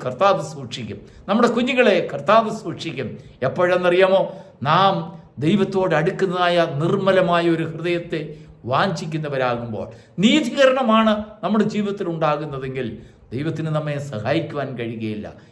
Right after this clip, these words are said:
എന്നാൽ ദൈവത്തിൻ്റെ സന്നിധിയിൽ കുറവുകളെ സമ്മതിക്കുന്ന ഒരു ജീവിതം എവിടെയുണ്ടോ,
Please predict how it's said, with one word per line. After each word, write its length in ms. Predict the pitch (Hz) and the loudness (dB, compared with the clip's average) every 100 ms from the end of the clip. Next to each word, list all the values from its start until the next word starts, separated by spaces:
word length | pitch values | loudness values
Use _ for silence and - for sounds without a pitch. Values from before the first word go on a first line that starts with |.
| - | -10
എന്നാൽ 260 | 220 202 156 - - - | -2 0 -2 -6 -10 -4
ദൈവത്തിൻ്റെ 420 | 269 - - 226 156 | -2 -4 -6 -4 -2
സന്നിധിയിൽ 460 | 160 160 175 185 117 - - - 233 | -2 -2 0 0 0 -6 -14 -4 2
കുറവുകളെ 520 | 302 311 311 269 220 160 | 6 6 6 4 4 2
സമ്മതിക്കുന്ന 560 | 175 214 - 190 175 | 0 0 0 -2 -2
ഒരു 120 | 165 151 131 | -2 -4 -6
ജീവിതം 360 | 185 175 160 | -4 -4 -4
എവിടെയുണ്ടോ, 560 | 131 156 156 127 123 | -4 -2 -4 -4 -6